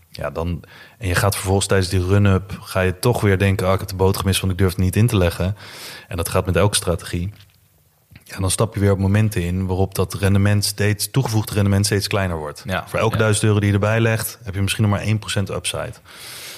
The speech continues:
Speaker 1: Ehm, dus, nou ja, ik vond het een grappige, eh, analyse, of in die zin, eh, omdat ik ben altijd op zoek, wat ik zei, naar de domste strategie die me het meeste, of nou, niet de domste, de simpelste
Speaker 2: Mhm.
Speaker 1: strategie
Speaker 2: Ja, ja, ja,
Speaker 1: die
Speaker 2: ja.
Speaker 1: me het meeste rendement geeft.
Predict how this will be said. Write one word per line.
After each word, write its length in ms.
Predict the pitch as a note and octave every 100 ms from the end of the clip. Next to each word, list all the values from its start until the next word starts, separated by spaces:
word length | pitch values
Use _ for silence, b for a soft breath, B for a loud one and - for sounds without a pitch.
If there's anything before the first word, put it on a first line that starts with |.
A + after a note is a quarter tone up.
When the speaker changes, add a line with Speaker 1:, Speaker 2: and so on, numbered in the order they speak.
| B B
Speaker 1:
Ehm, 340 | G2 F#2+ F#2 F#2
dus, 260 | G2+ C3 - - _
nou 140 | - A2
ja, 140 | E2+ - -
ik 140 | - A2
vond 120 | B2
het 80 | A2+
een 40 | F#2+
grappige, 640 | A#2+ A2 A#2+ G#2+ G#2+ G2+ F#2+
eh, 200 | F#2+ G2
analyse, 580 | F2+ A2 G#2+ A2+ A#2+ C3
of 120 | G#2+
in 100 | A#2+
die 100 | A2
zin, 540 | G#2+ A2 B2+ G#2+ C2 - -
eh, 80 | -
omdat 360 | F#2+ G2+ G2 -
ik 100 | G2
ben 120 | G#2+
altijd 240 | G2 F#2+
op 100 | F2
zoek, 260 | - G#2+ - -
wat 180 | F2+ F#2
ik 80 |
zei, 300 | - F#2 F2 E2+ B B B B B
naar 100 | F#2
de 160 | F#2 F#2
domste 360 | B2+ E3+ -
strategie 520 | A#2 A#2+ A2 - A2+
die 120 | A2+ G2+
me 100 | F#2+
het 100 | F2
meeste, 800 | G2 A2 C#3+ D3 - G#2 F#2+ G2
of 100 | -
nou, 180 | G#2 G#2+
niet 120 | C3
de 120 | B2
domste, 400 | A2 A#2+ A2 E2
de 100 | F2+
simpelste 540 | F#2+ - F3 F3 D3 C3
Speaker 2:
Mhm. 80 |
Speaker 1:
strategie 420 | - B2 G#2+ A2 D#3
Speaker 2:
Ja, 260 | E2+ - -
ja, 160 | E2+
ja, 100 | D2
Speaker 1:
die 100 | G2
Speaker 2:
ja. 60 | A2
Speaker 1:
me 60 |
het 100 | G#2+
meeste 380 | G#2 G#2 B2 -
rendement 420 | G#2 G2 G2+ C#3
geeft. 460 | - D3+ G3+ - -